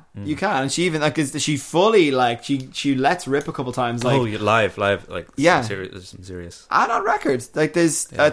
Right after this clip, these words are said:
Speaker 2: on, on Swine and on, um, on Do What You Want even, although I suppose, like, on, you know, unfortunately, it, it turns out that R. Kelly is really genuinely a scumbag.
Speaker 1: He is.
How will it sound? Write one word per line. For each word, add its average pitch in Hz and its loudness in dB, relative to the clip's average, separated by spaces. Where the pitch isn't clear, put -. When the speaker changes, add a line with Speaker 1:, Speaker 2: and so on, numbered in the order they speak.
Speaker 2:
on, 151 2
on 139 2
Swine 156 2
and 135 0
on, 127 4
um, 120 -2
on 131 2
Do 143 2
What 139 0
You 123 0
Want 131 2
even, 135 2
although 123 2
I 120 2
suppose, 131 0
like, 117 -6
on, 127 2
you 131 -2
know, 117 0
unfortunately, 131 2
it, 117 -4
it 123 -6
turns 131 2
out 120 2
that 120 0
R. 120 4
Kelly 120 0
is 113 -4
really 117 -4
genuinely 117 -4
a 113 -6
scumbag. 127 0
Speaker 1:
He 90 -10
is. - -14